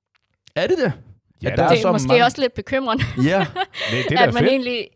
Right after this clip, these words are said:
Speaker 3: ingen idé har om, hvad man gerne vil have, selvom der er så mange, der er meget klar på at fortælle om, hvilken type person de gerne vil have.
Speaker 2: Lige præcis. Det siger noget om, at folk aner ikke, hvad fanden det er, de foretager sig.
Speaker 3: <laughs>
Speaker 2: Du er
Speaker 1: Eller
Speaker 2: nødt
Speaker 1: går på
Speaker 2: til
Speaker 1: kompromis.
Speaker 2: Du, gå på kompromis.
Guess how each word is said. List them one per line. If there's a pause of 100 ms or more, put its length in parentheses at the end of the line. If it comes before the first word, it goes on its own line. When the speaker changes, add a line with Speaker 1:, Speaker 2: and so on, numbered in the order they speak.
(160)
Speaker 3:
ingen
idé
har
om,
hvad
man
gerne
vil
have,
selvom
der
er
så
mange,
der (540)
er
meget
klar
på
at
fortælle
om,
hvilken
type
person
de
gerne
vil
have. (100)
Speaker 2:
Lige
præcis.
Det
siger
noget
om,
at
folk
aner
ikke,
hvad
fanden
det
er,
de
foretager
sig. (260)
Speaker 3:
<laughs>
Speaker 2:
Du
er
Speaker 1:
Eller
Speaker 2:
nødt
Speaker 1:
går
på
Speaker 2:
til
Speaker 1:
kompromis. (160)
Speaker 2:
Du, (600)
gå
på
kompromis.